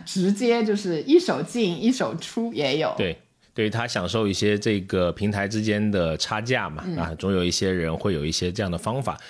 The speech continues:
Speaker 2: 我记得印象里面我们有一个受访者也是，对吧？但他不是买包了，他是买，也是买贵价的东西，就是黄金和玉石，
Speaker 1: 嗯。
Speaker 2: 他也是在不同平台之间这个倒来卖去的，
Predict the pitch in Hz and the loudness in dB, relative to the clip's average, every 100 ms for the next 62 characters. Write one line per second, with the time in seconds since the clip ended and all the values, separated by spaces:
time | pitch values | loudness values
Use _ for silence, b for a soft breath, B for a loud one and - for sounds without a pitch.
0 | B B - 170 170 156 - 156 165 139 | B B -2 2 2 0 -2 0 2 0
1 | 92 104 110 98 110 92 113 127 110 110 | -2 -2 -2 0 0 0 0 0 0 0
2 | 85 90 78 - 104 104 101 139 131 139 | 0 0 0 -2 -2 -2 0 0 0 0
3 | 139 87 123 135 143 104 92 113 135 117 | 0 -2 0 2 4 2 -2 -2 0 0
4 | 104 143 185 95 - 202 139 151 123 90 | 0 2 0 0 2 2 4 2 -2 -2
5 | 113 143 - 92 104 95 101 98 117 143 | 0 0 0 0 0 2 0 0 0 2
6 | 147 139 113 156 113 - 87 85 110 B | 0 2 0 0 0 0 -2 -2 -4 B
7 | B - 156 127 120 117 139 160 117 110 | B -4 -2 -2 -2 -2 0 2 2 0
8 | B B _ 214 - 151 127 123 117 120 | B B _ -14 -6 0 0 2 2 2
9 | 113 110 120 113 120 113 117 117 110 101 | 2 0 -2 2 2 4 2 4 2 2
10 | 92 85 95 117 98 - 135 101 85 | 2 2 0 -2 -4 -2 2 2 2